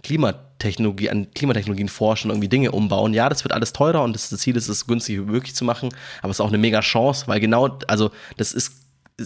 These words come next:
wir reden hier nicht von, von, äh, Samaritertum, weil am Ende vertickern wir dann irgendwie halt den guten C O zwei freien oder C O zwei neutralen Zement halt irgendwie nach Afrika, wenn da irgendwie mehr Häuser gebaut werden und so. Also es ist eine, kann, es kann eine große Chance auch sein.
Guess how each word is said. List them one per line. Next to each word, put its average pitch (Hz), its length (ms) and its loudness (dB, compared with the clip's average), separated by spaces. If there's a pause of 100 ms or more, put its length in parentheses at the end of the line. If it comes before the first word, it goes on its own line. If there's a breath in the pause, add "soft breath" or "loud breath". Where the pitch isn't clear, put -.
(120)
wir 113 160 0
reden 139 160 2
hier 139 100 4
nicht - 220 2
von, 131 440 2
von, 127 460 2
äh, 117 180 2
Samaritertum, 117 720 2
weil 98 120 2
am 107 120 2
Ende 127 200 4
vertickern 117 540 0
wir 104 100 4
dann 104 140 0
irgendwie 104 320 2
halt 104 180 0
den 104 140 2
guten 104 500 0
C - 160 -2
O 104 60 2
zwei 101 420 0 (380 loud breath)
freien 101 420 0
oder 98 160 0
C 104 160 0
O 98 40 0
zwei 107 160 0
neutralen 104 380 0
Zement 104 380 0
halt 185 160 -2
irgendwie 104 520 0 (160 soft breath)
nach 104 300 -2
Afrika, 95 520 -2
wenn 95 120 -2
da 95 80 0
irgendwie 98 200 -2
mehr 95 160 -2
Häuser 98 200 0
gebaut 98 280 -4
werden 98 260 -2
und 95 140 -4
so. - 240 -8 (520 loud breath)
Also 95 160 -8
es 95 100 -2
ist - 40 -2
eine, 104 80 -4
kann, 113 260 -4
es - 200 -4
kann 117 280 -2
eine 113 60 0
große 110 240 0
Chance 131 340 0
auch 104 180 0
sein. 107 380 0